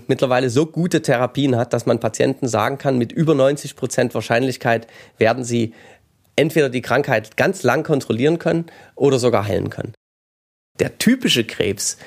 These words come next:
dieses Anhäufen von vielen, vielen Mutationen über einen sehr langen Zeitraum, ist wirklich eine Alterskrankheit, wo uns die Evolution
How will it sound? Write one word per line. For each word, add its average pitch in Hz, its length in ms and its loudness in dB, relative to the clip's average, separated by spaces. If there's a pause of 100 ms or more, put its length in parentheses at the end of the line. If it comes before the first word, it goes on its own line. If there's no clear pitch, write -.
(180)
dieses 107 360 -4
Anhäufen 131 800 0
von 104 420 -4 (280)
vielen, 170 520 2
vielen 135 320 2
Mutationen 120 760 2 (500)
über 127 200 0
einen 110 140 0
sehr 123 200 2
langen 117 280 -2
Zeitraum, 104 580 -2
ist 147 180 0
wirklich 127 260 0
eine 101 180 2
Alterskrankheit, 110 800 -2 (460)
wo 123 460 0
uns 156 320 0
die - 200 -2
Evolution 139 1000 0